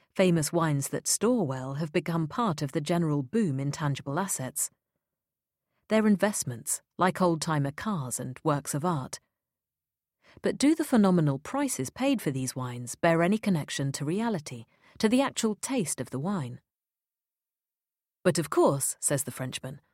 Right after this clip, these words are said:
"Once you know the Müllers and have seen their estate, you see the sheer poetry. Egon is elegant, his wine is elegant, and Valeska, she always has a smile on her lips." There is crab salad,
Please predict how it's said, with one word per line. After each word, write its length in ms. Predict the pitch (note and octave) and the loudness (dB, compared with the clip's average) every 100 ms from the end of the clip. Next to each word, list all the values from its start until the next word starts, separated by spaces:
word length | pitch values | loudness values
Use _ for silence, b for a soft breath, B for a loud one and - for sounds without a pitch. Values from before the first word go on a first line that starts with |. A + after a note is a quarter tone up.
| _ _ _ _ _ _ _ _ - | _ _ _ _ _ _ _ _ 2
"Once 240 | G#3+ D#3+ | 4 4
you 80 | E3+ | 4
know 220 | E3+ F#3+ | 6 6
the 80 | D3 | 4
Müllers 480 | D3 B3 D#3 C3 D3 | 2 2 2 0 0
and 180 | C#3+ | -2
have 140 | D3+ D3 | -2 0
seen 240 | - F3+ | 2 4
their 160 | D#3 C#3 | 4 2
estate, 480 | - - D4 - - b | 0 0 2 2 -2 b
you 80 | b | b
see 300 | B3+ - D4+ | -2 2 2
the 100 | F#3 | 2
sheer 320 | D3 - B3+ | 0 0 0
poetry. 640 | D#3 A3 G3+ D3+ - C3 - _ _ _ _ - | 0 -2 -4 -4 -8 -10 -14 _ _ _ _ 2
Egon 380 | A3+ E3+ D3 | 4 4 2
is 100 | D3 | 2
elegant, 480 | F3 D#3+ D3 C#3 - - _ _ | 2 0 0 -6 -10 -16 _ _
his 140 | - F#3 | -4 0
wine 320 | A#3+ C#4+ B3+ | 2 4 4
is 140 | D3+ | 4
elegant, 460 | D3 C#3+ D3+ C#3+ - _ _ | 0 -4 -8 -12 -14 _ _
and 140 | D3+ D3 | -4 0
Valeska, 540 | D#3+ D4+ - - D3 - _ _ _ | 2 2 2 -2 -6 -10 _ _ _
she 240 | - A3+ | 0 4
always 320 | F3 E3 C#3+ C#3+ | 6 6 4 2
has 180 | E3 | -2
a 60 | D#3 | -2
smile 400 | - D3 C#3+ C3+ | -2 0 -2 -2
on 100 | C#3 | -4
her 100 | C3+ | -4
lips." 380 | C#3 D3 - - _ _ _ _ _ _ _ _ _ _ _ _ _ _ | -4 -4 -8 -12 _ _ _ _ _ _ _ _ _ _ _ _ _ _
There 140 | - G3+ | -2 0
is 120 | F#3+ | 0
crab 300 | - A3 A#3+ | 0 -2 -2
salad, 460 | - F#3 C#3+ A#2+ | -4 -4 -4 -8